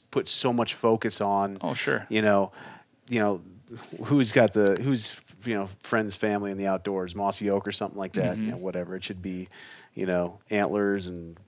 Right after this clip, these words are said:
Speaker 1: you know, mass, whatever. It's, it's
Speaker 2: Right.
Speaker 1: just, it's
Speaker 2: Yep.
Speaker 1: backwards.
Speaker 2: For sure.
Speaker 1: So.
Speaker 2: For sure.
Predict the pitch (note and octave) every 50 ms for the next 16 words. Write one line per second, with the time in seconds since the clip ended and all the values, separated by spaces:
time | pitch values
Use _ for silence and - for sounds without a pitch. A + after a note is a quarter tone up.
0 | _ - G2+ F#2+ F2+ F2 E2+ E2+ E2+ F2 - _ _ _ _ _ _ _ _ _
1 | - - - G2+ G2 F#2+ F#2+ F#2+ F#2+ - - A2 A#2 A2+ G#2+ G2 F2 F2+ F#2+ G2
2 | - - - A2 - - C#3+ C#3 C#3 C3+ A#2 G#2 A#2 A2 - C#3 B2 A#2+ - -
3 | A2 D3 F3 - - G2 C2 - - - C#3+ C3 - G3 F#3 B2 - - - -
4 | - G#2+ F#2 - B2 - - C3+ - -